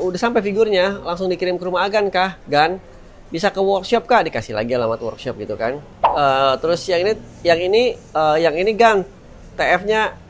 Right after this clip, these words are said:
sama di Topet kapan? Kalau emang deal, eh, and mau dikirim, kami buatkan lapak Topet lima puluh ribunya. "Oke, Gan, besok pagi aneh kirim." Eh, "Oke, nanti kita info link dan noreknya ya." Jadi masih percakapan seputar-seputar itulah ya.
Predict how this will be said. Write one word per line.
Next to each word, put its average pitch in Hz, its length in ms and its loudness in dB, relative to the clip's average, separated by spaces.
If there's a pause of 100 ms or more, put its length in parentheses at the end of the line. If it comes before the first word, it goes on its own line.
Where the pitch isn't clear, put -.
(180)
sama 180 240 2
di 180 80 0
Topet 185 320 0
kapan? 180 460 2 (480)
Kalau 185 180 4
emang 185 320 2
deal, 220 320 2
eh, 160 520 0 (120)
and 175 140 0
mau 180 160 4
dikirim, 185 400 0
kami 180 480 -2
buatkan 175 580 0
lapak 185 460 0
Topet 180 320 -2
lima 170 160 -2
puluh 170 180 -6
ribunya. 165 640 0
"Oke, 208 240 -6
Gan, 233 160 2
besok 190 320 -4 (160)
pagi 175 160 -2
aneh 190 180 0
kirim." 190 400 0 (540)
Eh, 151 640 2 (100)
"Oke, - 160 -2
nanti 185 240 0
kita 196 160 -2
info 185 320 0
link 202 240 2
dan 185 160 4
noreknya 180 400 2
ya." 180 240 6
Jadi 175 240 0
masih 156 240 -2
percakapan 135 480 -6
seputar-seputar 127 480 -12
itulah 123 240 -4
ya. 113 160 -6